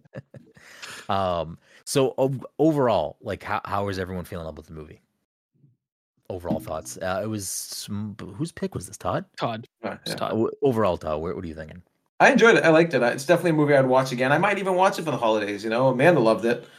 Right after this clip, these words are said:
Speaker 3: Um, yeah, I, I just really, <sighs> I, I don't wanna compare it to this movie, but, like, sometimes I need, like, a palate cleanser where, like, it's just, like, a nice laid back mu-, movie. There's some drama in it, but, like,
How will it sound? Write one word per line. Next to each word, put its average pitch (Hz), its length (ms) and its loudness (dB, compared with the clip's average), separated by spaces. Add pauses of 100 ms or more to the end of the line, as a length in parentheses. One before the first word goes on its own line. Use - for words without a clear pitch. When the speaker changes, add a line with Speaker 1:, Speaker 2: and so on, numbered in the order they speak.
(380)
Speaker 3:
Um, 104 580 2 (640)
yeah, 180 200 8
I, 156 320 6
I 165 40 8
just 160 220 4
really, 170 500 6 (960)
<sighs> - 460 -10
I, 180 180 -8
I 196 140 0
don't 214 140 0
wanna 226 160 0
compare 151 560 0
it 151 160 0
to 143 100 -6
this 139 240 -4
movie, 147 380 0
but, 135 280 -2
like, 120 420 0 (460)
sometimes 190 460 4
I 175 80 8
need, 160 220 6
like, 170 120 6
a 135 60 -2
palate 139 460 4
cleanser 160 380 2
where, 135 200 4
like, 123 220 0
it's 131 100 -6
just, 139 160 -4
like, 143 140 0
a 131 60 0
nice 127 400 0
laid 123 320 2
back 120 260 2
mu-, 117 340 0
movie. 131 380 2
There's 117 180 0
some 113 160 -8
drama 139 440 4
in 139 100 4
it, 139 240 2
but, - 140 -6
like, 117 300 2